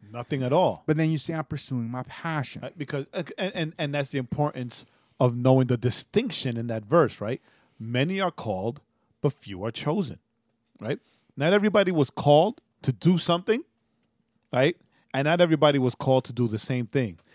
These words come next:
Speaker 1: And even out of, you know, it's almost like, it's, it's, it's exactly like when, um, when Gideon had to put it, put together the army.
Speaker 2: Right.
Speaker 1: Right? It wa-, he, thousands, right?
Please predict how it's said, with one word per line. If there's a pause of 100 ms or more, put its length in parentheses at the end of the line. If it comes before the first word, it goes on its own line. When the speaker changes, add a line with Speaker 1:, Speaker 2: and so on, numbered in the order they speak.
(180)
Speaker 1:
And
even (160)
out
of,
you
know,
it's
almost
like, (1040)
it's,
it's,
it's
exactly
like (440)
when,
um, (1040)
when
Gideon
had
to (480)
put
it,
put
together
the
army. (200)
Speaker 2:
Right. (100)
Speaker 1:
Right? (220)
It
wa-,
he, (920)
thousands, (580)
right?